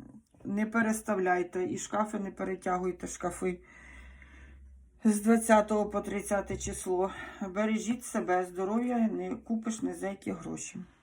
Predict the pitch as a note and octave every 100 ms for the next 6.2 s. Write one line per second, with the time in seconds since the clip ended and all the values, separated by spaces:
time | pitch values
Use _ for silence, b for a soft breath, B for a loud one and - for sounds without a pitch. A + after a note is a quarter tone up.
0 | _ - - B B B B - E4 -
1 | D#4+ D4 C#4+ C#4 C4+ A3 - - - -
2 | - _ _ _ _ _ _ _ _ _
3 | _ - - G#3 A3 C#4 C4 A3+ G#3 F#3+
4 | F3 E3+ - F3 D#3 D3+ D3 b b b
5 | b b b b b b b b - F#3
6 | F#3+ F#3